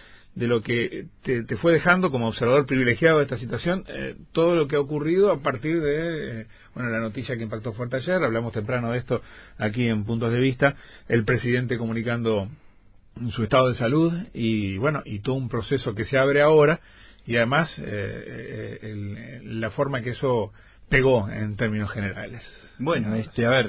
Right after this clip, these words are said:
Speaker 2: es, es un anuncio que, que claramente, eh, llama la atención de, de, de la ciudadanía, del sistema político. Eh,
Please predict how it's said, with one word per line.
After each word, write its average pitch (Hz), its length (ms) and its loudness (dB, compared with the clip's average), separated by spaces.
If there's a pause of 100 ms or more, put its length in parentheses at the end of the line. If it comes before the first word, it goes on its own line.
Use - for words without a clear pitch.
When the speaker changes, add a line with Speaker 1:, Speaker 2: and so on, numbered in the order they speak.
Speaker 2:
es, 113 440 -8
es 131 200 -8
un 160 100 0
anuncio 165 500 2
que, 113 460 -2
que 117 160 -2
claramente, 131 1160 0
eh, 117 40 -16 (480)
llama 120 220 4
la 117 80 0
atención 120 560 -2
de, 110 240 -4
de, 110 260 -8
de 113 140 -6
la 107 100 -6
ciudadanía, 147 680 2
del 117 100 0
sistema 117 340 -2
político. 160 720 -2 (380)
Eh, 107 480 -8